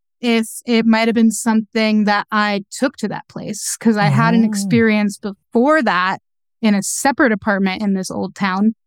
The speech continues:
Speaker 1: Um, something was in my apartment and I got freaked out and I ran into the kitchen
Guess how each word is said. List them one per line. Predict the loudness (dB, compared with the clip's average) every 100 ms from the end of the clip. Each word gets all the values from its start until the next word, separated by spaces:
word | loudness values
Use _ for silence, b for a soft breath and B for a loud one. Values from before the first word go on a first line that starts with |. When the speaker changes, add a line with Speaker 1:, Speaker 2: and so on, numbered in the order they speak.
| _ _ _
Speaker 1:
Um, | -2 0 4 4 2 -2
something | -6 0 0 2 2
was | 4
in | 4
my | 2
apartment | 0 -2 2 2 0 -2
and | -2 0
I | 0
got | -2 -4
freaked | -8 -4 -4 -2
out | 0 2 0 0
and | -2
I | -2 -2
ran | 0 2 2
into | 2 0
the | -4
kitchen | -2 -4 0 2 2 2